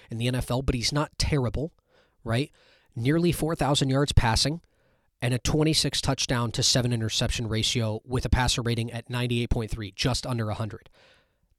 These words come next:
When this guy can put up forty points a game and he has the offensive weapons like Amon-Ra Saint Brown, like Jameson Williams, like D J Chark, I mean, these are guys that can get the job done.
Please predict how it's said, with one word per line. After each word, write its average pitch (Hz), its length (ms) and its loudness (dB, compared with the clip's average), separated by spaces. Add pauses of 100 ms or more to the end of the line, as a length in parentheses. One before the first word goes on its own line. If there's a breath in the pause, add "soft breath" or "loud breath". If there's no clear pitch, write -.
(360)
When 127 200 2
this 185 160 2
guy 196 160 -2
can 147 160 -4
put 143 200 4
up 135 100 -2
forty 135 400 0
points 139 320 2
a 107 40 -6
game 107 380 -6 (380 loud breath)
and 120 100 0
he 113 60 4
has 135 300 0
the 135 140 -2
offensive 120 460 -2
weapons 113 340 -2
like 110 200 -6
Amon-Ra 117 400 0
Saint 113 280 -2
Brown, 107 440 -4 (320 loud breath)
like 120 420 -2 (840 soft breath)
Jameson 120 580 4
Williams, 107 480 -2
like 123 220 0
D 131 100 0
J 123 140 4
Chark, 113 280 0
I 127 60 -10
mean, 127 160 -2
these 156 220 -2
are 160 80 0
guys 131 540 0 (400)
that 123 160 4 (240)
can 127 180 0
get 139 160 0
the 151 80 0
job 120 380 2
done. 107 280 4